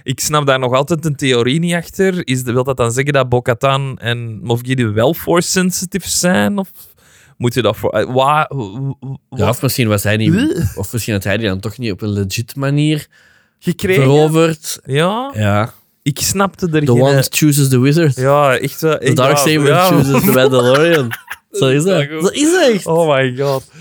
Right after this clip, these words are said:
Speaker 1: Maar ik, dus ik snapte er geen zak van. Ehm, en dan wordt hem ook <laughs> zo, dan, eh, is het grote gevecht op het einde. Ah, het, ik vond het wel een cool beeld met Bo-Katan, die dat zo als,
Speaker 2: Ja,
Speaker 1: als
Speaker 2: ja.
Speaker 1: strijdkreet
Speaker 2: Ja,
Speaker 1: met
Speaker 2: zeker.
Speaker 1: die Darksaber, met al die Mandalorians zo vliegt. Ah, heel mooi, heel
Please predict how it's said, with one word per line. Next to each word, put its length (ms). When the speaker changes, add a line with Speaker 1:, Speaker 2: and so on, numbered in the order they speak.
Speaker 1:
Maar 180
ik, 380
dus 180
ik 120
snapte 360
er 160
geen 240
zak 240
van. 300
Ehm, 500
en 160
dan 360
wordt 340
hem 120
ook 160
<laughs> 80
zo, 60
dan, 260
eh, 220
is 160
het 120
grote 300
gevecht 300
op 140
het 100
einde. 220
Ah, 500
het, 120
ik 280
vond 180
het 0
wel 100
een 120
cool 220
beeld 260
met 160
Bo-Katan, 540
die 100
dat 120
zo 200
als, 220
Speaker 2:
Ja, 160
Speaker 1:
als 160
Speaker 2:
ja. 60
Speaker 1:
strijdkreet 880
Speaker 2:
Ja, 80
Speaker 1:
met 100
Speaker 2:
zeker. 340
Speaker 1:
die 80
Darksaber, 540
met 120
al 100
die 100
Mandalorians 600
zo 180
vliegt. 540
Ah, 140
heel 220
mooi, 340
heel 160